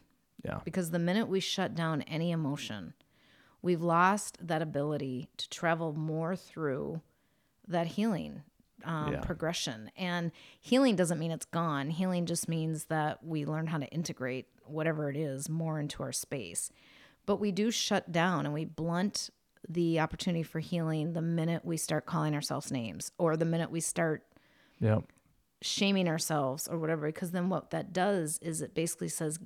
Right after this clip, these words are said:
Speaker 2: "Get it together,
Speaker 1: Yep.
Speaker 2: pull it yourself back, and stop having these emotions."
Speaker 1: Totally. And yeah, it just feels like a much, much more gentle reframe,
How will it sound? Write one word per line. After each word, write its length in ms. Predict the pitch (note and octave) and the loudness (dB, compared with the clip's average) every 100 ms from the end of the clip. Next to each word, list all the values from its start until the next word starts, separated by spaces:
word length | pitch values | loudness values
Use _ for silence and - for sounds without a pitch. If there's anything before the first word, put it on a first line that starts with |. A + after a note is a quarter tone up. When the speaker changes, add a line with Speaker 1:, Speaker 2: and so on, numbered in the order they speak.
| D#3 | -4
Speaker 2:
"Get 180 | - D#3+ | 2 2
it 140 | F3+ | 2
together, 800 | - C4+ A3 D#3 C3+ C3 B2 F3 - - | 0 0 2 2 0 0 0 -2 -4 -4
Speaker 1:
Yep. 260 | F2+ F#2 - _ - | -2 -2 -6 _ -10
Speaker 2:
pull 320 | - G#3+ A3 | 0 4 6
it 160 | A3+ G#3+ | 4 2
yourself 420 | G#3+ A3 G3 - | 0 0 0 0
back, 380 | C3+ C#3+ D3+ - | 0 0 -2 -4
and 140 | D#3+ | -4
stop 480 | - - D#3+ D#3 E3 | -2 0 2 2 0
having 600 | - - D#3+ C3+ B2+ C3+ - | -6 -2 0 0 -2 -4 -6
these 180 | C#3 C#3+ | -8 -6
emotions." 600 | G2+ - - - - - _ - | -8 -10 -16 -18 -20 -20 _ -8
Speaker 1:
Totally. 400 | - - D#2+ - - _ _ _ _ - | -4 -2 -2 -6 -10 _ _ _ _ -6
And 360 | G2 F2+ F2 - _ - - - - _ _ _ _ | -4 -4 -8 -12 _ -20 -20 -20 -20 _ _ _ _
yeah, 200 | - F#2+ | -2 0
it 80 | E2+ | 0
just 200 | G2 - | -2 0
feels 180 | G2 F2+ | 0 0
like 140 | F2 | 0
a 60 | F2+ | -2
much, 840 | E2+ F2 F#2 F#2+ - - - - - _ _ _ _ _ _ _ _ | -2 4 4 4 0 -4 -4 -8 -16 _ _ _ _ _ _ _ _
much 360 | G#2 G#2 A2 - | -4 -2 -2 0
more 180 | A#2+ G2 | 0 0
gentle 580 | E2 G2 E2 E2+ E2+ E2 | -2 -4 -4 -2 -2 -2
reframe, 800 | D#2+ D#2+ E2 - - C#2 - | -2 -4 -6 -6 -6 -6 -6